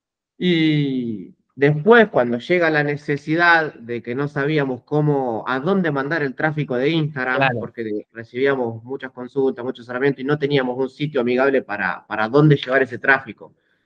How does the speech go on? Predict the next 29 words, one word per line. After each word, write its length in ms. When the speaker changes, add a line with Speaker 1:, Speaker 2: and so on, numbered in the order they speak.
Speaker 1:
Ahí 300
me 180
despertó 520
la, 440
la, 380
la 180
curiosidad 480
de 60
decir, 560
"Tenemos 280
que 120
resolver 380
esto". 240
Así 180
como 240
veníamos 340
resolviendo 400
lo 80
del 120
local, 540
lo 120
de 80
Mercado 280
Libre, 400
ahora 240
hay 60
que 100
resolver 420
esto. 360